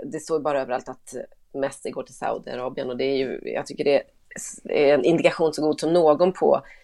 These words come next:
vad det här handlar om, nämligen ett, ett land och en stat som, som gör den här typen av värvning. Ehm, det var ju lite samma sak egentligen med Cristiano Ronaldo. Man, man, man marknadsför sig som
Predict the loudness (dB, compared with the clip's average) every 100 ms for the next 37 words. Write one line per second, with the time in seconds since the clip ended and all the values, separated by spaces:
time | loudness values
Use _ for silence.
0 | _ 2 4 4 0 0 0 0 -2 -2
1 | -4 -6 -10 -16 -16 _ -6 -6 -6 -4
2 | 0 0 0 0 0 -2 -2 0 2 2
3 | -4 -8 -4 -2 -4 _ _ _ _ -2
4 | 2 4 4 0 -4 -8 -6 -6 -8 -16
5 | _ -4 0 2 2 0 0 -4 -8 -6
6 | -6 -6 -6 -6 -8 -2 2 2 2 -4
7 | -4 -4 -4 -6 -8 -8 -6 -4 -4 -6
8 | -10 -6 -4 -2 0 0 2 2 2 -4
9 | -20 -20 _ 4 4 4 2 6 8 8
10 | 6 0 0 -2 0 -2 0 -2 -2